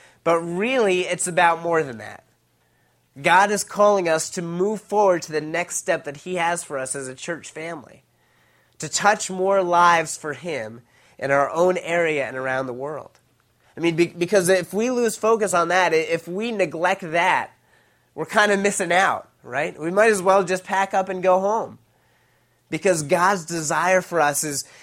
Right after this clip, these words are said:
is, uh, that we as a body get to share with others the incredible gift that he's given us.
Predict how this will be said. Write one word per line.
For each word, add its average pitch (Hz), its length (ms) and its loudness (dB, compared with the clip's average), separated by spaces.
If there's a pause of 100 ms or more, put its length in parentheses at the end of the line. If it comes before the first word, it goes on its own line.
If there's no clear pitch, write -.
(120)
is, 151 360 -2
uh, 156 340 -8
that 147 340 0
we 202 360 -2
as 180 140 2
a 160 80 -2
body 175 460 2
get 160 240 0
to 156 120 -6
share 196 540 -2
with 202 180 0
others 180 680 -2 (500)
the 160 180 -6
incredible 170 760 0
gift 175 400 -2
that 135 120 -4
he's 131 280 -10
given 123 280 -8
us. - 420 -20